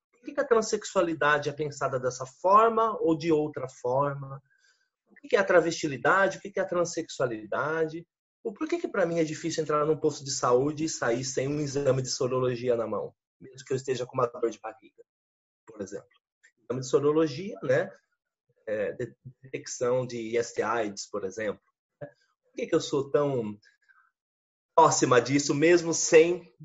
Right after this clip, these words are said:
solicitar? Será que é porque eu sou travesti? Será que é porque eu sou uma mulher trans? Essas questões em relação à saúde dessas meninas,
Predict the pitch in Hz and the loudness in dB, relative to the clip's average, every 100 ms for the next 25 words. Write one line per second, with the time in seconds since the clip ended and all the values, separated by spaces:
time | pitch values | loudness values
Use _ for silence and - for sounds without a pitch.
0 | - _ - 170 151 151 - - - _ | -20 _ 2 4 4 -2 -4 -8 -10 _
1 | _ _ _ _ _ _ - 214 160 143 | _ _ _ _ _ _ -8 -2 0 0
2 | 131 117 117 104 98 95 - 208 165 - | -2 -2 -2 -4 -6 -6 -8 -4 -4 -6
3 | _ _ _ _ 165 156 139 135 127 120 | _ _ _ _ -6 -6 -6 -8 -4 -2
4 | 117 107 98 - 151 143 139 - - - | -2 -2 -2 -2 -6 -6 -12 -18 -20 -20
5 | - _ _ - - 196 185 196 190 196 | -20 _ _ -12 -8 -2 0 0 -2 0
6 | 185 170 175 165 - 156 185 196 160 156 | 0 2 2 0 4 4 4 2 0 2
7 | 156 139 135 139 190 196 120 - | -2 -2 -6 -4 -4 -2 -4 -6